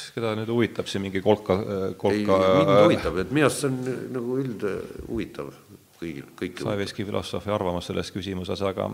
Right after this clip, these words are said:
Speaker 1: aga mulle meeldib isik see, me tõlgime ära nüüd ühe usa teoloogi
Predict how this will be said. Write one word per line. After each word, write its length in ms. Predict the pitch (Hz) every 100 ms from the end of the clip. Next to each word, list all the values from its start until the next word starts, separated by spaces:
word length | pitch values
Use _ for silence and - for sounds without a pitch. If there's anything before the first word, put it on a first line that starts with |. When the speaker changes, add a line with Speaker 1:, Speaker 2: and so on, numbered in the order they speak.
| -
Speaker 1:
aga 180 | - 117
mulle 280 | 127 175 156
meeldib 380 | 165 175 127 127
isik 420 | 143 139 - -
see, 720 | - - 139 135 - 67 - - 113 - _ - - _ _ _ _ -
me 100 | 120
tõlgime 480 | 110 135 127 110 107
ära 160 | 123 113
nüüd 180 | 101 90
ühe 160 | 107 107
usa 240 | 123 113
teoloogi 680 | - 107 95 90 92 90 92